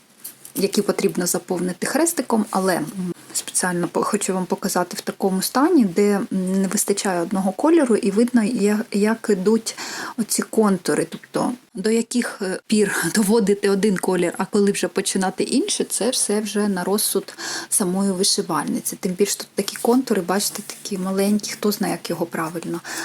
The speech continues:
розмістити. Тому я більше вишиваю, орієнтуючись на обкладинку. Обкладинка, м, доволі гарно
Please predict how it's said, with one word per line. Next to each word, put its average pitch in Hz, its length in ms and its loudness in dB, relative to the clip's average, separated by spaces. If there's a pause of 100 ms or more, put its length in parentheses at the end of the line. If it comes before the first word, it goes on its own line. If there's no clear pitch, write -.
розмістити. - 680 -4
Тому 208 220 4
я 269 120 4
більше 196 360 -2
вишиваю, 277 640 0
орієнтуючись 233 920 -2
на 202 280 -2 (580)
обкладинку. - 800 -4
Обкладинка, 220 800 2 (200)
м, 175 160 -4
доволі 190 340 2
гарно 165 580 0